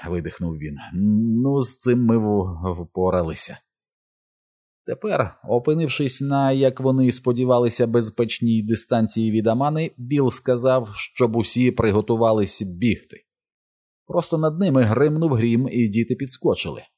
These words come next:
Заморосили перші краплі дощу. Біл чимдуж смикнув мотузку.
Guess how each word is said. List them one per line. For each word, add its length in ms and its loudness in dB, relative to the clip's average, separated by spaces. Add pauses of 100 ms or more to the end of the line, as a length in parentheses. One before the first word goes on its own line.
(300)
Заморосили 760 0
перші 460 -4
краплі 520 -4
дощу. 380 -8 (880)
Біл 400 2
чимдуж 640 0
смикнув 580 0
мотузку. 720 -2